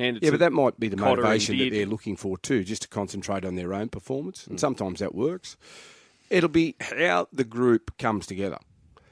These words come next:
Speaker 2: And when you talk about Reuben Cotter and Tom Dearden, I don't know Tom Dearden, I know Reuben Cotter very well. You wouldn't meet a nicer person than Reuben.
Speaker 1: Mm.
Speaker 2: And Reuben doesn't say a great deal, but he leads with his actions.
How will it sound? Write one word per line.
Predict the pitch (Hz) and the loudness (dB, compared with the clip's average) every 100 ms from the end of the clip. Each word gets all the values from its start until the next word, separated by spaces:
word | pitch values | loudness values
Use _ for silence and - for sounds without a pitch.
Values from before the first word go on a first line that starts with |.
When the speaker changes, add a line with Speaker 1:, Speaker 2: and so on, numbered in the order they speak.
| _ _ _ _ - | _ _ _ _ 0
Speaker 2:
And | 117 | 2
when | 117 | 4
you | 110 | 4
talk | 151 160 | 4 4
about | 127 113 | 0 0
Reuben | 117 113 92 | 2 2 0
Cotter | - 113 104 - | -2 0 0 -2
and | 92 | -6
Tom | - 104 92 | -2 -2 -2
Dearden, | 101 110 - | -2 -2 -4
I | 92 | -4
don't | 104 101 | -4 -2
know | 104 | -4
Tom | - 107 101 | -2 -4 -2
Dearden, | 104 147 95 | -2 -2 -2
I | |
know | 90 101 | -2 -2
Reuben | 95 101 92 | 0 -2 -2
Cotter | 85 107 104 | -4 -4 -4
very | 95 90 85 | -6 -6 -6
well. | 98 85 - _ _ _ | -6 -8 -12 _ _ _
You | - 107 | -4 0
wouldn't | 120 117 | 2 2
meet | 95 | 2
a | |
nicer | 95 95 - | 0 -4 -6
person | - 95 98 - 87 | -8 -6 -6 -8 -10
than | 87 | -8
Reuben. | 92 95 69 - - | -6 -6 -10 -18 -20
Speaker 1:
Mm. | - 85 - _ | -20 -20 -20 _
Speaker 2:
And | 90 92 | -8 -2
Reuben | 98 110 104 98 - | 0 2 0 -2 -4
doesn't | - 107 110 | -4 -4 -4
say | 98 107 101 | -4 -2 -2
a | |
great | 92 101 92 | -2 -6 -4
deal, | 104 95 | -4 -4
but | 90 90 | -4 -6
he | |
leads | 90 95 92 | -4 -6 -6
with | 92 | -8
his | 82 78 | -10 -8
actions. | 90 - - - | -10 -12 -18 -20